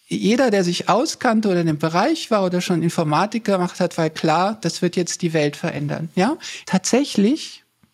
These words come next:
hat sich aber nicht alles sofort verändert. Das war Anfang der neunziger. Es hat Jahre,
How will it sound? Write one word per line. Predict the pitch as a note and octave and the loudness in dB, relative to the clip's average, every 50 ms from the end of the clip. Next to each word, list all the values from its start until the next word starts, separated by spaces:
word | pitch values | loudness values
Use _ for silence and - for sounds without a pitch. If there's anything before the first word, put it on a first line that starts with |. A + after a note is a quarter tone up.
| _ _ _ | _ _ _
hat | - E4 D#4+ - | 0 0 0 0
sich | - G#3 - E3 | -2 -2 0 0
aber | D#3+ D#3 E3+ D#3+ | 2 2 2 2
nicht | E3+ E3+ - - | 2 0 0 0
alles | D#3 D3+ D3+ D3 D#3 - | 0 2 2 2 0 -2
sofort | E3+ D#3+ - - D3+ D3 D3 - | -4 -4 -2 0 -2 -2 -2 -4
verändert. | - - D#3 D#3 D#3+ D3 D3 - | -6 -4 -2 0 0 0 2 0
Das | G3 - - | 0 0 2
war | A3+ F3 - | 0 0 2
Anfang | D#3+ F#3 G3 - G3+ F3+ D#3+ | 2 0 0 0 -2 0 2
der | F3 E3 D#3 | 2 2 2
neunziger. | D#3+ D#3+ E3 F#3+ A#3+ - - - A#3 - A#3+ B3 A#3+ - - _ _ _ - - - - - - - - | 2 2 2 2 2 0 -2 -4 -4 0 0 0 0 0 -4 _ _ _ -20 -16 -14 -12 -12 -12 -2 0
Es | F3+ G3 - - | 0 2 4 2
hat | G#3 G3+ - - | 2 2 2 2
Jahre, | F#3 E3+ E3 F#3 A3+ C#4+ C#4+ D4 D4 D4 D#4 | 4 4 4 4 2 2 2 2 2 2 2